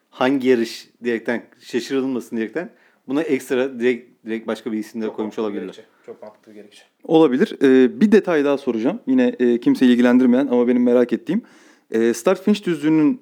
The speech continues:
Speaker 3: arkasındaki, e, tribünde Max Verstappen'e ait böyle bir şey vardı.
Speaker 1: Ee,
Speaker 3: E, o, onu böyle s-,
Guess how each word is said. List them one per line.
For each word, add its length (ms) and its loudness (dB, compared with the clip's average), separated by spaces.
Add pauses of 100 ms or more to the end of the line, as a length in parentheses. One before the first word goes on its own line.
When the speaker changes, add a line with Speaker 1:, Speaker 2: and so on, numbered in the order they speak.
Speaker 3:
arkasındaki, 720 0
e, 680 -6
tribünde 580 2 (280)
Max 260 0
Verstappen'e 500 2
ait 440 2
böyle 160 2
bir 240 -6
şey 240 2
vardı. 340 -2 (380)
Speaker 1:
Ee, 100 -4
Speaker 3:
E, 300 4
o, 200 8
onu 260 2
böyle 140 4
s-, 220 -12